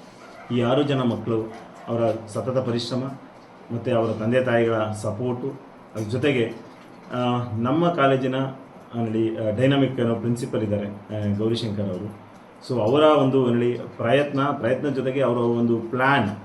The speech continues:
ಆ, ಅವರೊಂದು ಪ್ಲ್ಯಾನ್ ಮಾಡಿ ಎಕ್ಸಿಕ್ಯೂಟ್ ಮಾಡ್ತಾರೆ ಯಾವಾಗಲೂ. ಯಾವುದೇ ಒಂದು ಅಕಾಡೆಮಿಕ್ ಪ್ಲ್ಯಾನ್ ಅಂತ ಒಂದು ಇಯರ್ ಮುಂಚೆನೇ,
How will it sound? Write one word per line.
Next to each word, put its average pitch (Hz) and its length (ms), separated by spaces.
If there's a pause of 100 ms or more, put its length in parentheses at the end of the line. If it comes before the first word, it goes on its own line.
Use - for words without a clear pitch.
(640)
ಆ, 123 80
ಅವರೊಂದು 123 340
ಪ್ಲ್ಯಾನ್ 143 420
ಮಾಡಿ 151 140
ಎಕ್ಸಿಕ್ಯೂಟ್ 117 360
ಮಾಡ್ತಾರೆ 98 300
ಯಾವಾಗಲೂ. 98 480
ಯಾವುದೇ 107 220
ಒಂದು 104 340
ಅಕಾಡೆಮಿಕ್ 110 400
ಪ್ಲ್ಯಾನ್ 104 460
ಅಂತ 104 120
ಒಂದು 110 280
ಇಯರ್ 127 140
ಮುಂಚೆನೇ, 120 600